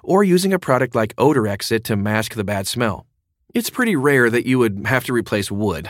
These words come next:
as you can usually encapsulate it, or, in other words, seal it off. Anyone who's done a fire restoration job would know what I mean. There are some other scenarios that make sense, too.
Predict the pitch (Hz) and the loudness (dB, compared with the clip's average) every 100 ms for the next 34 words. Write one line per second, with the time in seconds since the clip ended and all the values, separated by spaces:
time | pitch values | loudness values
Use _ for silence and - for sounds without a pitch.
0 | - 107 113 120 120 123 147 147 131 117 | -6 -2 0 0 0 2 2 2 0 0
1 | 113 104 151 143 - 117 98 85 90 113 | -2 -2 -2 -2 -2 -2 -2 -4 -6 -6
2 | - - - 156 139 131 120 123 104 95 | -8 -12 -6 0 2 2 2 0 0 -2
3 | 95 - - - 123 110 98 87 82 - | -4 -6 -8 -4 -2 0 0 -2 -4 -14
4 | _ - - _ _ _ 156 180 175 160 | _ -20 -20 _ _ _ 4 4 4 2
5 | 156 139 143 139 143 131 110 104 - 101 | 2 2 2 0 0 2 2 0 -2 -2
6 | 98 - 98 98 101 104 98 98 92 104 | -2 -2 -2 -2 -2 -2 -2 -2 0 -2
7 | 85 - _ _ _ _ _ - 185 208 | -2 -8 _ _ _ _ _ 0 2 4
8 | 240 - 214 190 196 190 - 151 135 127 | 2 2 0 2 4 4 4 2 4 4
9 | 139 147 123 123 123 110 110 - - 285 | 4 2 2 0 0 -4 -4 -2 0 0
10 | 80 | -2